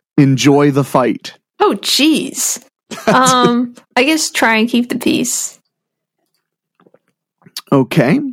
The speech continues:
Speaker 1: At parties, I am the life of the party, too drunk to remember, sitting and chilling,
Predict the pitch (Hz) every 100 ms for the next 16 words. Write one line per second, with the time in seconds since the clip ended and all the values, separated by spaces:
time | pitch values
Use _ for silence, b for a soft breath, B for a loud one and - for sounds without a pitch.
0 | - _ _ - _ 165 175 165 240 311
1 | 214 147 139 - 151 156 151 143 135 127
2 | 127 _ - 127 127 131 220 240 147 120
3 | 123 131 120 120 123 180 196 _ _ b
4 | b - - 311 226 226 220 - 220 202
5 | 170 147 131 131 131 - _ _ _ _
6 | - - - 165 175 180 196 180 - 247
7 | 151 127 127